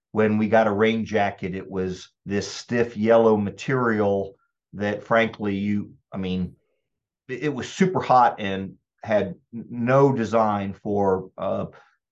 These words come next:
breathability. Um, but, you know, now we have all sorts of materials, but kind of the same thing has to go on with fitting different shapes, and that is women. Uh, tell me about your experience and maybe what,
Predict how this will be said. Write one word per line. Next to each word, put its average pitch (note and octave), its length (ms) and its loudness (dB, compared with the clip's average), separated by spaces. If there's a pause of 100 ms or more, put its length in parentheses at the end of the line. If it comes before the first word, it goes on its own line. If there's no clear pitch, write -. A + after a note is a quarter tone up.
(100)
breathability. G2 680 0 (540)
Um, G#2+ 300 0
but, A#2 400 4 (180)
you A2 60 -6
know, G2+ 60 -4
now A2+ 260 2
we A#2+ 120 -2
have A2 180 4
all A#2 160 4
sorts C3+ 260 -6
of G#2+ 60 -10
materials, G2+ 400 -6 (220)
but B2+ 240 -10
kind E3 160 -4
of D#3+ 60 -2
the C3 80 -2
same F3 480 0
thing C3+ 600 -2 (180)
has B2+ 260 -4
to - 80 -10
go A#2 200 4
on A#2 480 2 (260)
with A2+ 360 -2
fitting A#2+ 720 -4 (340)
different B2+ 420 -2 (200)
shapes, - 640 -2
and F#2+ 120 -4
that G#2+ 140 2
is G#2 320 -2
women. A#2 480 0 (840)
Uh, A2 240 0 (600)
tell E3 140 2
me D#3+ 120 2
about C3+ 280 0
your C3 160 0
experience C3 600 -6
and A2 100 -6
maybe A2+ 320 -2
what, A2 340 2